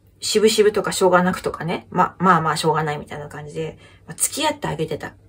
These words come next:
もう許してあげてた。うん。っていう部分があると思うの。だけど、なんかこう、不思議なものでね、そういう風に、うーんと、なんていうのかな、こう、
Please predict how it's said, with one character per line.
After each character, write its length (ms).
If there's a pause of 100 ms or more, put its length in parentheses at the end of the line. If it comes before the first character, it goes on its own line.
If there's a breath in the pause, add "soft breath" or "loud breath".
(100)
も 80
う 20
許 220
し 100
て 80
あ 80
げ 80
て 100
た。 180 (360)
う 60
ん。 80
っ 40
て 220
い 80
う 20
部 120
分 140
が 100
あ 40
る 80
と 80
思 160
う 40
の。 100 (400)
だ 100
け 80
ど、 320 (1200 soft breath)
な 120
ん 20
か 120
こ 540
う、 40 (1400)
不 200
思 60
議 80
な 120
も 80
の 100
で 100
ね、 280
そ 180
う 20
い 80
う 40
風 220
に、 400 (640 soft breath)
う 40
ー 280
ん 60
と、 220 (1300)
な 80
ん 20
て 80
い 20
う 40
の 40
か 100
な、 160 (200)
こ 340
う、 60